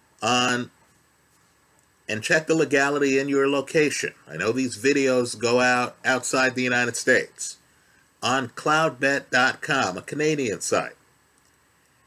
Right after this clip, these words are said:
Right now, on the under two twenty-six point five,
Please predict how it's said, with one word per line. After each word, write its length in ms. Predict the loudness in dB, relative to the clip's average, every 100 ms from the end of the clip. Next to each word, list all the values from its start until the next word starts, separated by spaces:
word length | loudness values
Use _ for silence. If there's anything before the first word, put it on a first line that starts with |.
| _ _ _ _ _ _
Right 280 | 2 4 4
now, 420 | 4 4 2 0 -2
on 240 | 0 2 0
the 240 | -2 -4 -2
under 460 | 0 0 2 2 2 -4
two 240 | -2 -2 -2
twenty-six 720 | -6 -4 -4 -2 0 -2 -4
point 360 | -4 -2 -4 -2
five, 760 | 0 2 2 -2 -10 -20